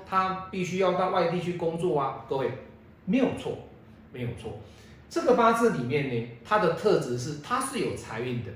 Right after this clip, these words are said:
可是呢，他如果说要赚钱，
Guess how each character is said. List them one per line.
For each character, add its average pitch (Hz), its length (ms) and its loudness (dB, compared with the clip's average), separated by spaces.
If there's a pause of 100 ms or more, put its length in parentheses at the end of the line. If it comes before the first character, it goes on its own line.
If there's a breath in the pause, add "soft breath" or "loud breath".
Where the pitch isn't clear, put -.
(360)
可 135 100 -12
是 254 240 2
呢， 214 80 4 (320)
他 262 200 2
如 240 200 2
果 - 160 4
说 180 280 4
要 196 260 4
赚 170 240 2
钱， 117 540 -6